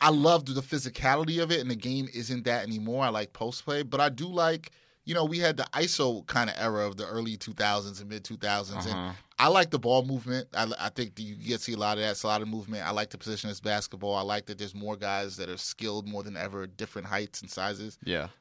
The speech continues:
Speaker 1: Um, I don't have a problem with it. It doesn't bother me. It, it, it doesn't really bother me. Um, maybe you're seeing le-, maybe we're seeing not as many good defensive teams. Maybe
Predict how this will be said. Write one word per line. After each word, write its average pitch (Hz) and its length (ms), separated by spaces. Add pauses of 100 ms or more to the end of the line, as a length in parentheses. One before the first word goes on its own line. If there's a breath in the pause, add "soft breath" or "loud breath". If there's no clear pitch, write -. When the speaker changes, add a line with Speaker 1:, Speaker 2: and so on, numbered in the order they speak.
(140)
Speaker 1:
Um, 120 380 (180)
I 196 140
don't 302 220
have 254 100
a 160 60
problem 135 320
with 92 120
it. 76 160
It 160 120
doesn't 151 260
bother 110 340
me. 90 140
It, 131 180
it, 139 160 (100)
it 131 140
doesn't 135 300 (120)
really 117 300
bother 101 340
me. 92 220 (360 soft breath)
Um, 110 520 (1400 soft breath)
maybe 170 460
you're 170 320
seeing 156 400
le-, 120 240 (340)
maybe 156 400
we're 135 140
seeing 123 440
not 113 220
as 104 140
many 110 220
good 107 220
defensive 104 480
teams. 147 480 (140)
Maybe 104 240